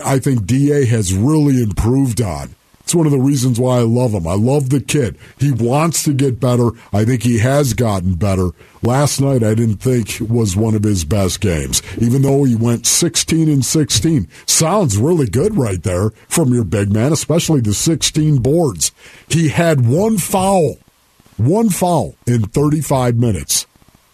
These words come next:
You know, when I, you're a big guy, you're down low. At some point in time, Put a body on somebody. You're gonna hack somebody. Play with force. And if you play with force, you're gonna hit somebody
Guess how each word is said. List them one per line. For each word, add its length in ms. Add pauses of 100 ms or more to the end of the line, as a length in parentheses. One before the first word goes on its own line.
(560)
You 80
know, 80
when 140
I, 180
you're 420
a 40
big 260
guy, 240
you're 220
down 400
low. 260 (220)
At 160
some 320
point 280
in 120
time, 440 (460)
Put 180
a 60
body 500
on 200
somebody. 680 (240)
You're 140
gonna 320
hack 600 (160)
somebody. 760 (240)
Play 280
with 220
force. 760 (160)
And 140
if 120
you 120
play 320
with 200
force, 480 (220)
you're 140
gonna 220
hit 260
somebody 640